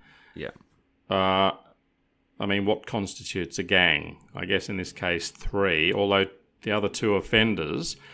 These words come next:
Speaker 1: Mm.
Speaker 2: um, admitted to being there, but said that, uh, Christopher was the, the perpetrator
Speaker 1: Right,
Speaker 2: of
Speaker 1: okay.
Speaker 2: the, of the, of the sexual assault.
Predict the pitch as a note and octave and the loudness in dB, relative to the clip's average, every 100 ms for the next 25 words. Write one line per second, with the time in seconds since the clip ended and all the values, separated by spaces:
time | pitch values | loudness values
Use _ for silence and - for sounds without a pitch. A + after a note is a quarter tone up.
0 | - F2+ F2 D#2 - - E2+ F2 F#2 F#2+ | -14 -8 -8 -8 -10 -2 0 0 0 -4
1 | F#2+ A2+ A2 - F#2+ G2+ G2+ A2+ G2+ - | 0 0 -2 -6 0 4 4 4 0 -2
2 | - G#3+ A3 - - - _ _ _ A2 | 0 -2 -4 -10 -16 -20 _ _ _ 2
3 | G2+ G#2+ - _ _ - - - - - | 4 2 -4 _ _ -20 -20 -20 -20 -8
4 | - - A2 G2+ G2+ G2+ - A2 F#2+ F#2 | -2 4 4 4 0 -2 -2 0 0 2
5 | - A#2+ - G#2 G2 G2 G2 G2 F#2+ - | 4 4 4 2 4 4 6 4 2 -2
6 | - G2 G2 G2 F#2+ F#2 - - - - | 0 0 2 0 -2 -8 -20 -20 -20 -12
7 | - F#2+ F#2+ - A2+ - - D2+ - - | -6 -4 6 10 10 8 4 0 -4 -12
8 | _ - F#2 E2 D#2+ F2+ F2 E2 F2+ F2+ | _ -10 -4 -4 -2 -2 -2 -2 0 2
9 | F2 F2 F2 F2+ F2 F2 - F2 F2 - | 0 -2 -4 -2 0 -2 -4 -8 -6 -4
10 | - - - - A2 E2 | -4 -4 -6 -2 0 2